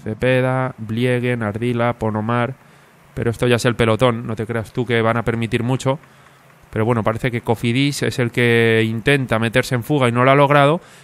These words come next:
y el, y el Mas este, macho, lo voy a buscar, macho, porque es que está toda la vuelta ahí, no sé cómo se llama, Mas, a ver. Eh, Joe, Joe Mas, ¿no? J-, J O Mas.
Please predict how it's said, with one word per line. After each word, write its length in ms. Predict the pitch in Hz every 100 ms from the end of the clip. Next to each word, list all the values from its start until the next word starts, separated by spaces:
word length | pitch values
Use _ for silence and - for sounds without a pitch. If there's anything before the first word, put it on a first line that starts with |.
| -
y 100 | 123
el, 200 | 120 113 -
y 120 | 117
el 140 | 110
Mas 340 | 107 131 147 151
este, 220 | 139 147
macho, 240 | 131 123
lo 100 | 110
voy 120 | 113
a 40 | 127
buscar, 440 | 120 - 113 104
macho, 240 | 107 101 101
porque 180 | 101
es 80 | 110
que 220 | - 131 - _ _
está 220 | - 127
toda 120 | 120 127
la 60 |
vuelta 300 | 123 127 117
ahí, 220 | 117 143 - _ _ _
no 100 | 117
sé 120 | 110 107
cómo 200 | 107 101
se 120 | 104
llama, 300 | 98 95 107
Mas, 580 | 107 101 101 113 101 -
a 100 | 104
ver. 220 | 107 101 _ _ _ _ _ _ _ _ _ _ _ _ _ _ _ _ _ _ _ _ -
Eh, 380 | 107 104 101 98
Joe, 380 | 131 147 107 104
Joe 220 | 127 139
Mas, 340 | 117 135 92 113
¿no? 240 | 143 170
J-, 240 | - - -
J 480 | - - 139 151 120
O 140 | 139
Mas. 420 | 110 120 104 -